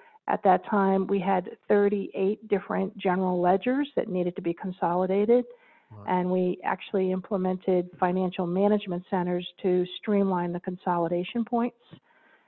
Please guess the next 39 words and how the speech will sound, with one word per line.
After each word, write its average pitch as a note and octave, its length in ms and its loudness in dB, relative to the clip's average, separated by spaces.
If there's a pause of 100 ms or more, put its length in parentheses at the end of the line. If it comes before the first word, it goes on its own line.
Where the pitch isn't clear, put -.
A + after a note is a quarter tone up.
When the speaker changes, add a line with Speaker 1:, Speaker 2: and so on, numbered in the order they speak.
(120)
Speaker 1:
And F#3+ 320 2 (260)
that B3 180 6
was C#4+ 160 0
really G#3 280 4
a F#3 160 -2
huge G#3+ 240 0
undertaking, C#4+ 800 -2
but F3+ 240 4
it G3+ 100 0
resulted G3 560 2
in F#3 300 -2 (500)
taking A3 320 2
almost, F#3+ 380 0 (160)
uh, F#3 140 -2 (100)
three A3 180 0
days F#3 380 6
off, F3 160 0 (160)
out F3+ 180 2
of F3 80 2
the F3+ 60 -4
close. F#3+ 460 2 (580)
Speaker 2:
Okay. - 100 2
Speaker 1:
And, F#3 220 -2
um, F#3 440 2
it G3 180 -2
continued F#3+ 640 0
to, F3+ 280 4 (460)
eh, - 60 -4 (180)
be G3 200 2
enhanced, F#3+ 560 2
or F3 80 4
the F3+ 60 2
close G3+ 300 0
process F3 380 -4 (100)
continued F#3 460 -2
to F#3+ 100 -4
be F3+ 160 0
enhanced F3+ 560 -4
with F3+ 240 2